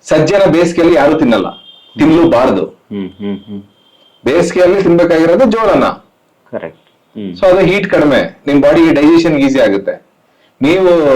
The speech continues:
Speaker 1: ರಾಂಗ್ ಫುಡ್ ನ ರಾಂಗ್ ತಿನ್ನೋದು. ಆಮೇಲೆ, ಆ, ಬೆಳಿಗ್ಗೆಯಿಂದ ಹೊಟ್ಟೆ ಸರಿಯಾಗಿ ತಿನ್ನೋದೇ ಇಲ್ಲ.
Speaker 2: ಹ್ಮ್.
Speaker 1: ಬೆಳಿಗ್ಗೆ ಅರ್ಧಂಬರ್ಧ ಹೊಟ್ಟೆಯಲ್ಲಿ ತಿನ್ಬಿಡೋದು.
Speaker 2: ಹೌದು.
Speaker 1: ಮಧ್ಯಾಹ್ನ ಏನೋ ಸಿಕ್ಕುತ್ತೆ, ಎಲ್ಲ ಸಿಕ್ಕುತ್ತೆ, ಚಪಾತಿ ತಿನ್ಬಿಡೋದು.
Speaker 2: ಹ್ಮ್, ಹ್ಮ್, ಹ್ಮ್.
Speaker 1: ರಾತ್ರಿ ಬಂದು ಶಿಸ್ತಾಗಿ ಮುದ್ದೆ ಊಟ ಮಾಡಿ ಮಲ್ಕೊಳ್ಳೋದು.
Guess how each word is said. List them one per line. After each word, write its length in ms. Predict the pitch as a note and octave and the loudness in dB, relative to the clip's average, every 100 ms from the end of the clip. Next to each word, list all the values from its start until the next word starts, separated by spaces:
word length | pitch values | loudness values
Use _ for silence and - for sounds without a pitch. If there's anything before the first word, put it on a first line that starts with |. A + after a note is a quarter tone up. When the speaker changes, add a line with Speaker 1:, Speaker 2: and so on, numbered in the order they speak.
| A#2+ A2+ A2+ | 2 2 2
Speaker 1:
ರಾಂಗ್ 300 | D3 F#3 F3+ | 2 0 0
ಫುಡ್ 200 | E3 E3+ | 0 0
ನ 40 | |
ರಾಂಗ್ 320 | D3+ D3 D3 | 0 0 0
ತಿನ್ನೋದು. 300 | C#3+ A#2+ G2+ | -2 -2 0
ಆಮೇಲೆ, 560 | B2+ D3+ E3 F#3 F#3 - _ _ _ _ - | 0 2 2 0 -2 -10 _ _ _ _ -6
ಆ, 380 | B2 A#2 A2 - | -2 0 0 -2
ಬೆಳಿಗ್ಗೆಯಿಂದ 680 | - A#2+ D3+ F3 F3+ E3+ | -4 0 2 2 2 2
ಹೊಟ್ಟೆ 320 | F3+ C#3 C#3 D#3+ | 2 0 -2 -2
ಸರಿಯಾಗಿ 320 | D3+ D#3 D#3 | -2 -2 0
ತಿನ್ನೋದೇ 380 | D3 D#3+ D#3+ E3 | 0 2 2 2
ಇಲ್ಲ. 180 | A#2+ G#2 - _ _ _ A#2 | 0 -2 -6 _ _ _ -8
Speaker 2:
ಹ್ಮ್. 300 | G#2+ F#2+ F2+ _ _ _ _ - | -6 -6 -10 _ _ _ _ -4
Speaker 1:
ಬೆಳಿಗ್ಗೆ 240 | B2 C3 | -2 0
ಅರ್ಧಂಬರ್ಧ 400 | C3 A#2+ C#3 C3+ | 0 2 2 2
ಹೊಟ್ಟೆಯಲ್ಲಿ 400 | C3 B2 C#3 B2+ | 2 0 0 0
ತಿನ್ಬಿಡೋದು. 380 | A#2 A#2+ - - - - _ _ - | -2 -2 -2 -4 -10 -16 _ _ -8
Speaker 2:
ಹೌದು. 140 | F#2 F2+ | -8 -4
Speaker 1:
ಮಧ್ಯಾಹ್ನ 400 | A#2 A2+ C3+ C3 | -4 0 0 2
ಏನೋ 280 | A#2+ C#3 | 2 0
ಸಿಕ್ಕುತ್ತೆ, 360 | C3+ A#2+ C#3 B2+ | 0 -2 -4 -2
ಎಲ್ಲ 120 | C3 | 0
ಸಿಕ್ಕುತ್ತೆ, 400 | C#3 - C3 C3 | 0 -2 -2 -2
ಚಪಾತಿ 340 | C3 B2+ B2 A#2 | 0 -2 -2 -2
ತಿನ್ಬಿಡೋದು. 400 | A2+ G#2 F#2+ F#2 - _ - G#2+ | -4 -2 -4 -8 -20 _ -16 -12
Speaker 2:
ಹ್ಮ್, 140 | F#2+ | -10
ಹ್ಮ್, 220 | G2 F#2+ | -10 -12
ಹ್ಮ್. 140 | F#2 F#2 | -10 -2
Speaker 1:
ರಾತ್ರಿ 380 | - E3 E3 | 0 0 0
ಬಂದು 300 | D3+ D3 F3 | 2 2 0
ಶಿಸ್ತಾಗಿ 560 | F#3+ D3 C#3+ - D#3+ C#3+ | -2 -2 -4 -2 -2 0
ಮುದ್ದೆ 200 | B2+ C3+ | 0 0
ಊಟ 180 | A#2+ A#2+ | 0 0
ಮಾಡಿ 200 | C3 F#3+ | 0 -2
ಮಲ್ಕೊಳ್ಳೋದು. 380 | B2+ - - | -2 -2 -4